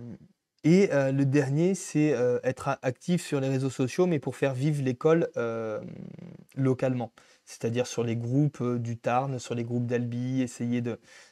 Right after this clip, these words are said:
de, de, de réagir, de, d'être, d'être présent aussi sur cette communauté-là, euh, locale, pour pouvoir faire connaître, euh, la capoeira, l'expliquer et compagnie. Donc là, c'est pas forcément en, en créant du contenu, mais c'est plus en interagissant.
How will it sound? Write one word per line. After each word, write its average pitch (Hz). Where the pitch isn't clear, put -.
de, 117
de, 117
de 117
réagir, 123
de, 110
d'être, 123
d'être 127
présent 147
aussi 147
sur -
cette 113
communauté-là, 127
euh, 104
locale, 127
pour 120
pouvoir 131
faire -
connaître, 127
euh, 110
la 110
capoeira, 120
l'expliquer 120
et 123
compagnie. 120
Donc 123
là, 156
c'est 147
pas 156
forcément 139
en, 113
en 107
créant 147
du 131
contenu, 147
mais 160
c'est 117
plus 139
en 120
interagissant. 123